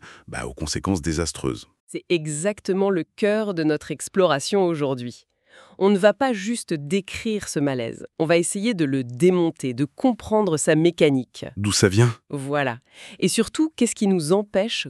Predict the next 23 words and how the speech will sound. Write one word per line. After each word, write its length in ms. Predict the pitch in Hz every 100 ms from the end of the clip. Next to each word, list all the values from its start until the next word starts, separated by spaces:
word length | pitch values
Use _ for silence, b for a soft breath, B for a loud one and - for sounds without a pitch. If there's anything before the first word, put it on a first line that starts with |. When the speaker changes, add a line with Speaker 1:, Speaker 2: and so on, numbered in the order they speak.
| -
Speaker 2:
concrètement 760 | - 302 - 160 - 123 151 - -
d'aligner 560 | 135 170 208 214 196 165
nos 240 | 135 117
actes 260 | 175 - -
sur 260 | - - 208
nos 140 | 185
convictions ? 600 | - 160 147 - - - _ _ _ b b b
Il 60 |
y 20 | 175
a 40 |
cette 200 | 196 214
phrase 280 | - 254 185
de 80 | 160
Krishnamurti 800 | - 214 - 185 170 - 226
dans 120 | 190 135
l'article 480 | 131 - 220 208 -
qui 80 | 226
est 160 | 208
une 100 | 165
véritable 680 | 147 151 214 214 170 185 147
claque. 420 | - - 117 _ -
Speaker 1:
Ah 100 | 71
oui. 240 | 65 101